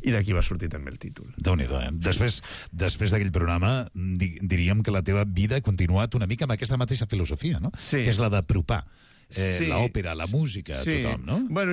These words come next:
Speaker 1: jo in-, intento compartir, no? Machado deia una cosa maca, que deia, "En los términos del arte,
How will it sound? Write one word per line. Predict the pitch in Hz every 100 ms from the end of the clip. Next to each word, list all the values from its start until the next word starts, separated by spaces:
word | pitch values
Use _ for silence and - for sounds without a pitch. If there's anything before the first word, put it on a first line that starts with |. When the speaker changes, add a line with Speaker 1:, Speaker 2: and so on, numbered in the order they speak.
| 170
Speaker 1:
jo | 185 208
in-, | 185
intento | 180 170 180 185 - 220 180 151 - -
compartir, | - 170 156 135 - 156 104
no? | 120 - - _ - - - - -
Machado | 131 120 160 165
deia | 190 175
una | 156
cosa | 151 135
maca, | 131 131 135 131 -
que | 123
deia, | 127 139
"En |
los | 127 120
términos | 143 139 151 135
del | 131
arte, | 120 131 120 117 127